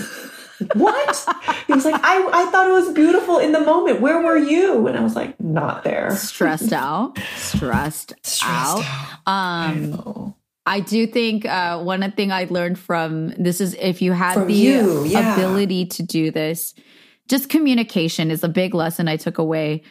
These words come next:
Speaker 2: Um, your friends want to support you. I want to make my day, my friends' days fabulous.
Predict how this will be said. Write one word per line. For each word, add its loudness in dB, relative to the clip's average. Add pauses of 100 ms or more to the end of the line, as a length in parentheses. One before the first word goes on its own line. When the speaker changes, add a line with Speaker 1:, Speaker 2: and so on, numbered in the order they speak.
(320)
Speaker 2:
Um, -2
your 2
friends 2
want 0
to -2
support -2
you. -2
I 2
want 0 (240)
to 0
make -2
my 0 (140)
day, 0
my 2
friends' -2
days -4
fabulous. -2